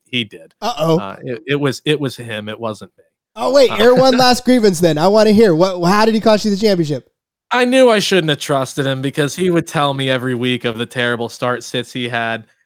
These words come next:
Speaker 1: And he, I mean, he's an incredible fantasy football player. I just like, uh, you know, ragging on him, but I hit him up, and it was, uh, it was the semifinal week, and I was like, "All right, Mac Jones or Trevor Lawrence?"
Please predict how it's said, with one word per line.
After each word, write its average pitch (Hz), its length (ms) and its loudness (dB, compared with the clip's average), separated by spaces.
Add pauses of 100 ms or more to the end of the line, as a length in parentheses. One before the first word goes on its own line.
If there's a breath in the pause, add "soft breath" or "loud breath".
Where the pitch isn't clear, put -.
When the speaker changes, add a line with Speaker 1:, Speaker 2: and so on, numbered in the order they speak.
(100)
Speaker 1:
And 175 140 -2
he, 185 240 -2
I 165 100 -2
mean, 139 160 -6
he's 131 240 -4
an 101 220 -12
incredible 107 480 -6
fantasy 101 380 -12
football 101 360 -10
player. 104 220 -8
I 110 80 -4
just 107 220 -12
like, 107 200 -8 (100)
uh, 113 100 -8
you 123 80 -14
know, 113 160 -6
ragging 107 360 -2
on 107 180 -6
him, 104 60 -8
but 117 120 -4
I 120 80 -2
hit 147 160 -2
him 143 120 -2
up, 135 200 -2
and 127 120 -2
it 127 60 -4
was, 123 240 -6
uh, 113 280 -8 (440)
it 143 60 0
was 131 100 -2
the 127 80 -8
semifinal 135 800 -2
week, 117 240 -4
and 117 100 -6
I 117 60 -6
was 117 120 -10
like, 120 240 -8
"All 139 140 -2
right, 117 280 -6 (180)
Mac 139 280 -8
Jones 135 320 -4
or 120 60 -8
Trevor 113 380 -6
Lawrence?" 98 560 -14